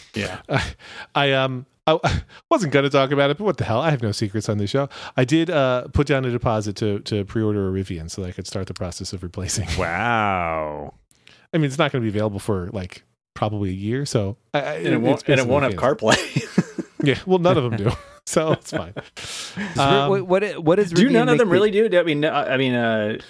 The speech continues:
Speaker 1: the,
Speaker 2: None of the
Speaker 1: the, the Hyundais, the Hyundais do, don't they?
Speaker 2: Yeah, I was gonna say none of the, um, buzzworthiest electric vehicles have them. That's maybe the
Speaker 3: Here's,
Speaker 2: easiest
Speaker 3: here's
Speaker 2: way to
Speaker 3: my
Speaker 2: describe it.
Speaker 3: question. Is this the, uh, so this is the, like, S U V
Speaker 2: Yeah,
Speaker 3: one?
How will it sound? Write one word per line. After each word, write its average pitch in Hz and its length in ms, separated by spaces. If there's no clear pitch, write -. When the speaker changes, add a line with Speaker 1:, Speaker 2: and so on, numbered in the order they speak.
Speaker 1:
the, 135 100
Speaker 2:
None 160 120
of 175 80
the 170 140
Speaker 1:
the, 170 100
the 175 140
Hyundais, 202 500
the 156 80
Hyundais 185 320
do, 95 140
don't 113 180
they? 156 80
Speaker 2:
Yeah, 127 140
I - 20
was 139 100
gonna 160 120
say 143 160
none 147 260
of 156 120
the, 135 260
um, 110 480
buzzworthiest 113 840
electric 98 340
vehicles 82 340
have 71 180
them. 80 120
That's - 180
maybe 98 120
the 92 80
Speaker 3:
Here's, - 180
Speaker 2:
easiest 143 80
Speaker 3:
here's 139 120
Speaker 2:
way - 20
to - 20
Speaker 3:
my 135 100
Speaker 2:
describe 123 40
it. - 40
Speaker 3:
question. 131 320
Is 104 140
this 117 180
the, 113 400
uh, 104 400
so - 180
this 92 200
is 92 120
the, 90 220
like, 85 240
S - 220
U 90 140
V 90 420
Speaker 2:
Yeah, 120 240
Speaker 3:
one? 127 160